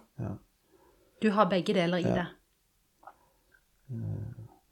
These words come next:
Speaker 1: men så, så, så, så kan det jo se ut som det der, eh, å se at man er trengende,
Speaker 2: Mm.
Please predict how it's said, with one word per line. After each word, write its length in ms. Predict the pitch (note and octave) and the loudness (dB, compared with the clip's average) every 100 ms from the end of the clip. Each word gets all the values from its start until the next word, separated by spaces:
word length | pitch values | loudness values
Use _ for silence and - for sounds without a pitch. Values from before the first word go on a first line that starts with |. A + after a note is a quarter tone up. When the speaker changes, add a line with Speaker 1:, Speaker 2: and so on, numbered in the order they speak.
| _ _ _ _ _ B2+ | _ _ _ _ _ 2
Speaker 1:
men 140 | A#2+ | 2
så, 160 | - C#3 | 2 -2
så, 600 | - - - C#3 C3 A#2+ | -2 -4 2 2 2 0
så, 420 | - - - - C#3 | -4 -6 -6 -6 -2
så 100 | C3+ | 0
kan 120 | C#3 C3 | 2 4
det 40 | |
jo 100 | F#3+ | 4
se 160 | F3+ A#2 | 4 4
ut 100 | G2+ | 2
som 220 | - C3 | 0 0
det 180 | A2+ A2 A#2 | 2 2 2
der, 200 | G2+ A2 | 0 0
eh, 220 | A2+ A#2 A#2 | 0 -2 -4
å 60 | A#2 | -6
se 540 | - - - G2+ A2 A#2+ A2+ _ _ A2+ | -2 -2 0 0 0 -2 -6 _ _ -10
at 140 | - | -4
man 140 | A2+ | -2
er 100 | G#2+ G#2+ | -2 -2
trengende, 460 | B2 G2+ G2+ C3 B2+ _ _ A3+ | -2 0 -2 -4 -6 _ _ -2
Speaker 2:
Mm. 360 | G3+ D#3+ E3 | -2 -2 -8